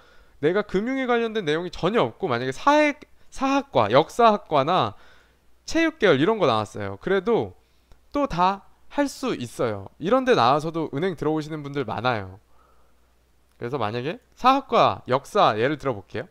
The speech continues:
우리은행은 역사입니다. 일제히 금융 침탈에 맞서 국채 보상 운동을 진행한 우리은행입니다. 당백전의 발행과 일제 금융 침탈로 그 혼란한 시대에서부터 역사와 함께 해온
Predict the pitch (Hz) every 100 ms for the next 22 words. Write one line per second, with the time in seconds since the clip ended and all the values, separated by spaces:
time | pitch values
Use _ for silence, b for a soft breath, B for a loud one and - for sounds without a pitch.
0 | b b b - 175 262 269 254 247 247
1 | 240 170 113 113 - 180 123 107 104 98
2 | 95 95 - 196 202 214 202 - 156 202
3 | 190 208 196 196 175 117 98 - 131 190
4 | b b b - 151 208 190 147 147 185
5 | 170 160 160 143 127 127 156 175 123 139
6 | 170 123 98 98 92 b b b b -
7 | 127 160 185 190 175 160 120 131 131 139
8 | 123 185 - 190 - 151 175 - 180 165
9 | - 165 151 151 147 139 185 269 B B
10 | - 135 214 254 240 214 - 220 202 170
11 | 139 113 - 104 113 98 b b b -
12 | 127 - 170 170 226 - 220 196 180 175
13 | 175 233 269